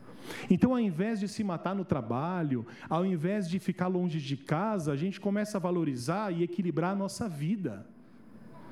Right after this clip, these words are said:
De que o trabalho é importante, e em alguns momentos da vida, trabalhar muito é importante, mas a vida não é só isso. E a gente vai aprendendo com Cristo. Quando ele vai falar com Marta e Maria, e,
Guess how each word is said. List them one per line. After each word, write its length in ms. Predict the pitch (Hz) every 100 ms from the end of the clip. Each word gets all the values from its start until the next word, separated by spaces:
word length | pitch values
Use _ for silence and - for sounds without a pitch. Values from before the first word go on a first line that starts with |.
| - - -
De 140 | 165
que 120 | -
o 60 | 233
trabalho 440 | 226 175 185 240
é 40 | 240
importante, 880 | 226 226 - 180 208 226 - 120 -
e 140 | 175 190
em 60 |
alguns 360 | 190 175 302 269
momentos 440 | 202 180 180 156
da 140 | 135 117
vida, 480 | 151 262 175 123 - -
trabalhar 460 | 180 185 190 196 175
muito 400 | 180 302 - 254
é 60 |
importante, 760 | 240 - 202 - 175 139 - 143
mas 180 | 202 220
a 80 |
vida 240 | 196 240 262
não 100 | 269
é 60 |
só 220 | 262 285 285
isso. 420 | 254 - 240 185 - - - - - - - - - - - - -
E 80 | 247
a 40 | 269
gente 220 | 302 285
vai 160 | 285
aprendendo 520 | 285 302 269 262 285 -
com 180 | 277
Cristo. 640 | - 214 262 277 - - - - - - - - - -
Quando 200 | 254 254
ele 120 | 247
vai 140 | 240
falar 280 | 233 226 240
com 160 | 233 233
Marta 380 | 202 233 - 226
e 60 |
Maria, 720 | 214 170 165 254 285 233 151 - - - -
e, 380 | 226 220 165